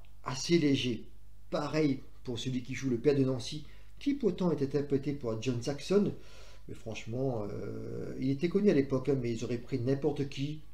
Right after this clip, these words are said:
Moi, je pense que ça aurait fait l'affaire. Les trucages ont assez bien vieilli,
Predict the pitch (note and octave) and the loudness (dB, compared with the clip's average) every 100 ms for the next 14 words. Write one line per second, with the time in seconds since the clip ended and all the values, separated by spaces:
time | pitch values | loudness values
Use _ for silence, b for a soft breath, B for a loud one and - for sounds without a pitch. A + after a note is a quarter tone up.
0 | - - G#2+ C3 A2+ A2+ A2+ A2 A2 A2+ | -12 -10 -8 -8 -8 -4 0 0 0 -4
1 | G#2+ G#2+ A2 - - - - B B B | -4 -6 -6 -8 -10 -12 -12 B B B
2 | B C3+ C3+ D#3 G3 A3 - - A2+ A2+ | B -6 -4 0 4 4 2 -6 -6 -6
3 | - B2 A#2 C3+ A#2+ C3 E3+ E3+ G#3+ B3+ | -4 -4 2 0 0 0 2 4 2 2